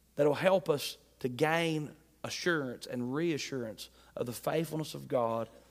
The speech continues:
in our lives. He says, here's how we do it. We're gonna, verse nineteen, "We know that we are of the truth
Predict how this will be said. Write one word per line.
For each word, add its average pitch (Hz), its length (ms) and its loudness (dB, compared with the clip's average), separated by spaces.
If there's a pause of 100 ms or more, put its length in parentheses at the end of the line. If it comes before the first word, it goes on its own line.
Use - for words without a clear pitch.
(340)
in 131 100 0
our 127 120 2
lives. 135 640 -2 (460)
He 160 100 2
says, 160 420 10
here's 156 380 2
how 135 160 6
we 156 140 4
do 190 240 8
it. - 200 -2 (320)
We're 156 140 6
gonna, 156 300 8 (200)
verse 156 280 10
nineteen, 156 560 4
"We 156 160 6
know 151 580 4
that 147 140 4
we 151 140 4
are 143 160 4
of 135 100 0
the 131 80 -6
truth 208 440 2